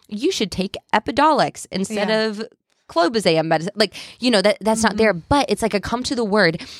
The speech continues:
Speaker 1: and I search for, "Okay, who is my God? What is his character like?" And then I met with such sovereignty and
Speaker 2: Mm.
Speaker 1: such grace and mercy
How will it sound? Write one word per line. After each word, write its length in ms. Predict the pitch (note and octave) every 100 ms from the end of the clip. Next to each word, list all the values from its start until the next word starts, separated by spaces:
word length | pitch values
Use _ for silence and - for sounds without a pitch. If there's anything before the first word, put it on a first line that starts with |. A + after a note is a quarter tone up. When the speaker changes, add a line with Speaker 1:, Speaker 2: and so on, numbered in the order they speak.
| - - -
Speaker 1:
and 220 | G3 F#3 -
I 140 | F#3+
search 340 | F3 - A#3 -
for, 200 | G3+ -
"Okay, 200 | - C4
who 340 | E3+ - A3+
is 160 | D4 B3
my 160 | A3 E3+ - -
God? 420 | G3+ A3 E3 - -
What 260 | F#3 G#3+
is 200 | C4+ -
his 180 | G#3+ - -
character 560 | - G3+ C#4 - F3
like?" 360 | E3 E3+ - - - - - _
And 200 | G3+ G3+
then 100 | G#3
I 100 | G#3+
met 400 | F#3 F3 F3 D#3
with 180 | E3+ D#3+
such 560 | - - F#3+ B3 - -
sovereignty 880 | - - E3+ F3 B3 C#4 - F4 G4+ -
and 240 | G#3+ G#3
Speaker 2:
Mm. 120 | G3+ G3
Speaker 1:
such 440 | G3 F#3 F3 D#3+
grace 600 | E3+ D#3+ D#3 G#3 D#4 - - - -
and 300 | F3+ E3 D#3
mercy 560 | D3 D#3+ - C#4+ D#4